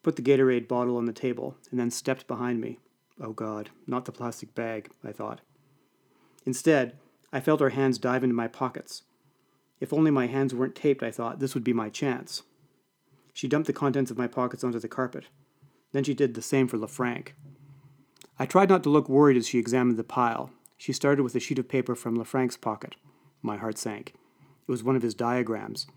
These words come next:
I could see her looking at her name in a circle, with a line to Mashinsky, Sleeth, and Hravinsky. I could see the Gibraltar bank account details written on the back,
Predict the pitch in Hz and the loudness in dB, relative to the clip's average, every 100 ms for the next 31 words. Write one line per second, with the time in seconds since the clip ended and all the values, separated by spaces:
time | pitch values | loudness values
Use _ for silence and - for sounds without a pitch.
0 | _ _ _ _ _ - 131 135 - 180 | _ _ _ _ _ -6 0 0 6 8
1 | 143 151 151 123 - 151 139 131 123 - | 8 6 4 2 4 4 6 4 2 0
2 | 131 - - - - - 127 131 117 117 | -2 -4 -10 -12 -14 -2 0 2 2 -2
3 | - 147 135 120 139 160 - 127 135 139 | 0 0 0 0 -4 -4 -2 0 0 0
4 | 147 110 117 143 - 123 - _ _ _ | -6 -4 0 0 -2 -10 -10 _ _ _
5 | _ _ _ _ 120 123 135 123 120 113 | _ _ _ _ -6 -4 -2 0 0 -2
6 | 127 120 117 123 123 120 123 110 107 113 | -2 -2 -2 0 -2 -2 -4 -6 -6 -8
7 | 110 - 135 120 113 117 113 - | -6 -4 -2 -2 -2 -4 -6 -8